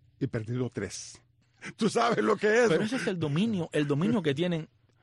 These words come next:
Speaker 2: los Celtics, un equipo totalmente lleno de estrellas,
Speaker 1: Es
Speaker 2: un
Speaker 1: verdad.
Speaker 2: Jaylen Brown, Jason Tatum.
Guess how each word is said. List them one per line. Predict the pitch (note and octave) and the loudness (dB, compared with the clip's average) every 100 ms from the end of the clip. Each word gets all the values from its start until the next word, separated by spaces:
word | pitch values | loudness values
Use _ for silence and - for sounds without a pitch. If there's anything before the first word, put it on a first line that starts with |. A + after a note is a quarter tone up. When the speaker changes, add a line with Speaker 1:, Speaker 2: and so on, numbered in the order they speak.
| - | -6
Speaker 2:
los | C3 - | -4 0
Celtics, | G3+ F3+ A#2+ - | -2 0 -6 -6
un | - E3+ | -4 -2
equipo | E3 G3 A3 - _ _ | -2 -4 -4 -8 _ _
totalmente | - A2 D3+ D#3+ D#3+ F3 E3 | -8 -4 -2 -2 -4 -2 -4
lleno | B2 D3 D#3+ | -2 -2 -2
de | B2 | -4
estrellas, | A2 C#3+ C3 A2 | -6 -2 -2 -2
Speaker 1:
Es | A#2+ | -2
Speaker 2:
un | C#3 | 0
Speaker 1:
verdad. | C#3+ | 2
Speaker 2:
Jaylen | D3 B2+ | 2 0
Brown, | C#3+ C3 A#2+ | 0 0 0
Jason | C#3 C#3 | -2 -4
Tatum. | C3 D3 A2 | -4 -4 -4